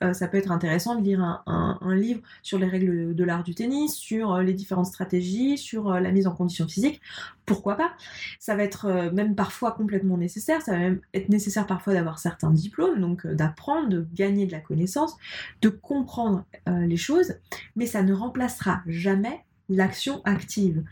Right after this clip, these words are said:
L'action passive ne donne pas le résultat. Elle donne la ligne d'action pour obtenir le résultat. Elle vous donne juste une suite d'idées de ce que vous allez pouvoir mettre en place pour obtenir les résultats. Souvent, on me dit, euh, «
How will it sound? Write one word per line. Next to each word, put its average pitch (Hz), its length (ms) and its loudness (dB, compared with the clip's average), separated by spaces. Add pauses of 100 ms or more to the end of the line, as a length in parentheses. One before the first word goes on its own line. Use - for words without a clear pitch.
(300)
L'action 196 260 2
passive 285 640 0
ne 196 300 2
donne 247 440 0 (120)
pas 208 260 2
le 180 80 2
résultat. 170 540 -2 (960)
Elle 202 240 0
donne 302 400 0 (180)
la 190 280 0
ligne 269 440 0 (280)
d'action 208 600 2
pour - 340 0
obtenir 180 360 2
le 175 60 0
résultat. 156 480 -4
Elle 220 120 0
vous 233 120 4
donne 240 200 2
juste 277 360 -4
une 214 120 2
suite 233 320 -2
d'idées 196 540 2
de 196 220 4
ce 196 160 -8
que - 140 -2
vous 220 200 -6
allez 196 140 2
pouvoir 208 340 -2
mettre 240 320 0
en 196 60 0
place 202 240 -2
pour - 180 -2
obtenir 185 380 0
les 175 80 -4
résultats. 156 360 -4 (920)
Souvent, 349 300 0
on 277 60 0
me 226 60 -2
dit, 269 280 -2 (360)
euh, « 180 560 2